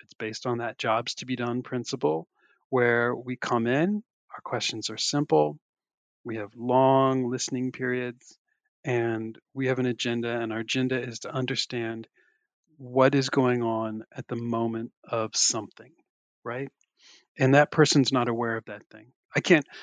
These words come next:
I can't call someone and ask them, you know, about every single click they made on the internet today, right? We don't think about that. But I can get them really close to a certain set of decisions they made on the internet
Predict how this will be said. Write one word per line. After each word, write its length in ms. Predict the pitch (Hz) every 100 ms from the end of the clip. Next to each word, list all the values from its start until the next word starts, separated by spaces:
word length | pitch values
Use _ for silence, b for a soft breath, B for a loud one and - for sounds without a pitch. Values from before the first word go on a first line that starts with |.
| B
I 40 | -
can't 180 | 180
call 200 | - 156
someone 240 | 143 139 120
and 80 | 117
ask 240 | 113 -
them, 200 | 120 117 b b b
you 60 | 135
know, 100 | 120
about 280 | 113 110 113
every 160 | 123 123
single 280 | - 120 113
click 280 | - 120 -
they 120 | 113
made 180 | 113 110
on 140 | 110
the 120 | 117
internet 380 | 139 117 107 107
today, 240 | - 113 120 _
right? 160 | 135 147 _ _ _
We 120 | 135
don't 180 | 135 127
think 180 | 185 190
about 220 | 113 104 -
that. 160 | 117 _ _ _ _ _ _
But 120 | 147
I 60 | 139
can 160 | 160 147
get 140 | 180
them 220 | 180 131
really 340 | 120 160 196 180
close 720 | - - 127 120 139 - - -
to 140 | 127
a 60 | 113
certain 480 | - - 165 160 147
set 520 | - - - 131 110
of 120 | 120 113
decisions 640 | 120 - 160 139 120 -
they 140 | 110
made 320 | 113 110 110 120 _ _ _
on 80 | 117
the 140 | 110
internet 380 | 110 110 107 110